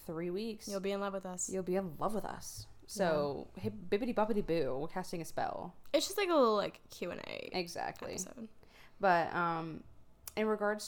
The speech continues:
Speaker 1: to myself, again, this is, like, I guess, insight on my family dynamic. I actually wish I had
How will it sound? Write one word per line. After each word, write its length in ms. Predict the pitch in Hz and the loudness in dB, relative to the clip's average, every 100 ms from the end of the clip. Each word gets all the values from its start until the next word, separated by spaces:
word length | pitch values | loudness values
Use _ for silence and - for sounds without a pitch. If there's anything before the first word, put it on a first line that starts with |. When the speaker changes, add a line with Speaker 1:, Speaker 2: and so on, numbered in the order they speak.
| - | -6
Speaker 1:
to 120 | 240 | -2
myself, 760 | 226 196 185 - 170 127 - 180 - - - - - | 0 -2 -4 -2 2 4 2 -2 -10 -18 -18 -20 -6
again, 260 | 190 185 180 | 0 2 0
this 140 | 185 | -2
is, 80 | 190 | 0
like, 260 | 190 175 - | 0 0 -4
I 60 | - | -4
guess, 220 | 175 170 | -4 -4
insight 320 | 165 170 160 | -4 -2 -2
on 100 | 160 | -2
my 140 | 160 160 | -2 -2
family 340 | 151 147 147 | -2 -4 -4
dynamic. 560 | 147 143 143 139 139 - - - - - - - - | -4 -4 -4 -4 -6 -12 -16 -16 -18 -18 -20 -20 4
I 140 | 208 254 | 8 10
actually 440 | 285 285 269 240 | 10 4 0 2
wish 420 | 185 165 160 175 | 2 2 2 2
I 100 | 180 | -2
had 500 | 175 175 165 151 156 | -2 -2 -2 -2 -4